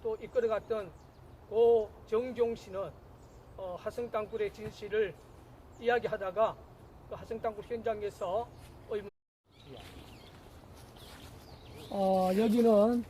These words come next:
또 낭굴사가, 어, 이천십오 년,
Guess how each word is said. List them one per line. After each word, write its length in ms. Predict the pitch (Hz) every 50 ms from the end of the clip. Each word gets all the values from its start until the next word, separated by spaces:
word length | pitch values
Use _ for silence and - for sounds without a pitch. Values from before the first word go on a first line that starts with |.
| - -
또 300 | 226 214 202 208 196 196
낭굴사가, 1600 | 190 190 214 233 240 254 254 254 220 247 247 240 240 240 233 226 202 - - 220 214 208 208 208 208 208 202 208 233 240 208 165 - - - - - - - - - - - - - - - - - - - -
어, 60 | 190 190 240
이천십오 680 | 226 240 220 - 240 226 214 - - 220 220 220 220
년, 340 | 214 202 190 196 220 233 240